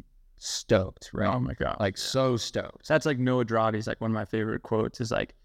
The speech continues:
Speaker 2: "You're playing with house money."
Speaker 1: Yeah,
Speaker 2: You know?
Speaker 1: exactly.
Speaker 2: And anybody will never look at that, where it's like, you're running in college now. And when in high school, if you were to say
Speaker 1: Mm-hmm.
Speaker 2: you were gonna be running in college,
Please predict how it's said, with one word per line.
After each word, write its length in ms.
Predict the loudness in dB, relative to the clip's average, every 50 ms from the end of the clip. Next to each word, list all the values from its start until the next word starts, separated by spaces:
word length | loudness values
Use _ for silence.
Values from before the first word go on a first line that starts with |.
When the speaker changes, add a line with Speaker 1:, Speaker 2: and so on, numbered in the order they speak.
| -20 _ -8 0
Speaker 2:
"You're 140 | 4 4 4
playing 260 | 4 4 2 2 2 2
with 100 | 0 0
house 260 | -2 -2 -2 -4 -6
money." 280 | -10 -10 -10 -12 -14 -10 -4
Speaker 1:
Yeah, 340 | -2 2 2 2 2 0 0
Speaker 2:
You 100 | -2 0
know? 140 | 0 0 0
Speaker 1:
exactly. 340 | 2 0 0 -2 -2 -2 0
Speaker 2:
And 880 | 0 2 0 -2 -4 -6 -18 -20 _ _ _ _ _ -16 -16 -16 -16 -16 _ _ _ _ _ _
anybody 540 | 0 2 2 2 2 4 4 2 4 4 2
will 160 | 0 0 2
never 300 | 2 2 2 2 2 0
look 220 | 0 0 0 -2 -4
at 100 | -6 -4
that, 280 | -6 -6 -6 -8 -10 -16 -20 -20 _ _ _ -4
where 180 | 0 2 2 2
it's 100 | 2 2
like, 180 | 0 0 2
you're 120 | 0 0 2
running 240 | 2 2 2 2
in 80 | 0 -2
college 400 | -2 -2 0 0 0 0 0 -2
now. 420 | -2 -2 0 -2 -2 -2 -4 -6 -4
And 120 | -2 0 2
when 140 | 2 2
in 80 | 0 -2
high 180 | -2 0 0 0
school, 300 | 0 0 0 0 0 2
if 80 | 2
you 100 | 0 0
were 60 | 2
to 60 | 0 -2
say 360 | -2 -2 0 0 0 -2 -2
Speaker 1:
Mm-hmm. 280 | -2 -2 -2 0 0 0
Speaker 2:
you 140 | 2 2 2
were 80 | 4 4
gonna 120 | 2 2
be 120 | 2 2
running 240 | 2 2 2 2 0
in 80 | -2 -2
college, 560 | -2 0 0 2 2 0 -2 -4 -8 -12 -18